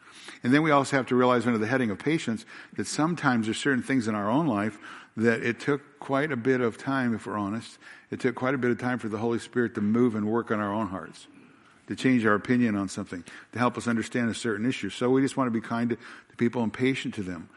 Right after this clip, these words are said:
Always want to be encouraging them. Always want to be loving them. Uh, always want to showing our brother and sister, uh, that we really care for them, that we're really concerned for them,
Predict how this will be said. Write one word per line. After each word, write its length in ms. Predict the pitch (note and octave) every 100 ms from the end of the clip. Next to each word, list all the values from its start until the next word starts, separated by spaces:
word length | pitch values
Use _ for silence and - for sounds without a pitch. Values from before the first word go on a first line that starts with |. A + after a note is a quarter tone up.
| - -
Always 280 | - A#2+ C3
want 140 | B2 B2+
to 40 |
be 120 | A#2+
encouraging 500 | A2+ - B2 A#2+ G#2+
them. 180 | F#2+ G2+
Always 220 | A2+ B2
want 140 | B2 A#2
to 40 |
be 140 | G#2
loving 280 | G2+ A2+ A#2+
them. 200 | F#2 E2 - - - -
Uh, 100 | A#2+
always 380 | A#2+ B2+ C3+
want 200 | A#2+ B2+
to 260 | B2 A#2+ B2
showing 400 | - C3+ B2+ A#2
our 160 | G#2+ G2+
brother 360 | G#2+ A#2+ A#2
and 120 | G#2
sister, 520 | F#2+ - C#3 - G#2+ G#2 - - -
uh, 140 | A#2
that 160 | G#2+ A2
we 120 | G#2+
really 240 | A2+ A#2+ G#2+
care 280 | - A#2+
for 140 | A#2+ G2+
them, 380 | F#2 F2 B2 A#2 _ _ _ _ -
that 100 | A#2
we're 140 | A2+ A#2+
really 180 | B2 A2
concerned 560 | A2 G2 - C#3 B2
for 220 | - A2+
them, 760 | G2 F2+ A2 B2+ B2+ G#2 F#2+ F#2+